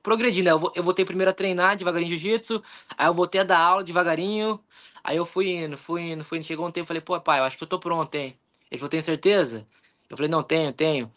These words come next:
Ele falou, "Então vambora, então vamos, vamos tocar, vamos tocar ficha." Aí, aí foi quando, tipo assim, começou a entrar de novo, né?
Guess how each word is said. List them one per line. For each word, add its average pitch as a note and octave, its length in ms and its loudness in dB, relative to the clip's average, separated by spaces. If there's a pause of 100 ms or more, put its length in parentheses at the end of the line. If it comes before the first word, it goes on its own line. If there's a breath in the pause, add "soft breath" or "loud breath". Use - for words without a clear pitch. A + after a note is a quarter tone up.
(180)
Ele - 80 -12
falou, B2+ 140 -4
"Então A2+ 140 -6
vambora, C#3 340 2
então B2+ 140 -6
vamos, B2 300 -4
vamos C3+ 180 -4
tocar, D3 380 2
vamos C#3+ 180 -8
tocar D3+ 200 0
ficha." A#2+ 520 -4
Aí, C3 640 0 (460 loud breath)
aí B2 160 2
foi C#3+ 140 -2
quando, D#3 180 2
tipo D#3 160 -6
assim, D#3 200 -4
começou D3+ 340 -2
a D#3+ 40 0
entrar D#3+ 140 0
de F3 100 0
novo, D#3 300 0
né? A#2 200 -8